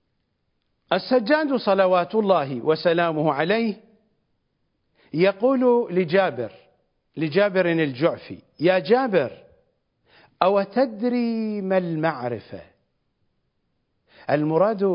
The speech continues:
من المعرفة هنا معرفة الله، ومعرفة الله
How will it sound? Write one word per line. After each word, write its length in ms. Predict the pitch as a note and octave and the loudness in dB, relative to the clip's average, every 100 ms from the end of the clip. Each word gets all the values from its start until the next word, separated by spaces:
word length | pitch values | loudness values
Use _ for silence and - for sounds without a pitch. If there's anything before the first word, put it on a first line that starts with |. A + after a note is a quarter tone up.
| D#3+ - | -2 -4
من 220 | D#3 E3 | 0 2
المعرفة 760 | D3+ D3 D3 C3 C#3+ G3 F#3+ F3+ | 0 0 -2 0 0 -2 -4 -4
هنا 520 | C#3+ D3 F#3+ F#3 E3+ - - | -4 -2 0 0 -2 -8 -14
معرفة 600 | B2+ D3+ C3 D3 E3+ E3+ - | -4 -2 0 -2 -4 -8 -8
الله، 580 | C#3+ B2+ C3 D#3 A#2+ F2+ _ _ _ _ _ _ _ _ _ _ _ _ _ _ _ _ _ - | -10 -4 0 0 0 -8 _ _ _ _ _ _ _ _ _ _ _ _ _ _ _ _ _ -10
ومعرفة 600 | B2+ C3+ A2+ A#2+ - A2+ B2 | -4 -4 -2 -4 -6 -10 -10
الله 460 | A2+ A#2+ E3+ E3 | -6 -2 0 -2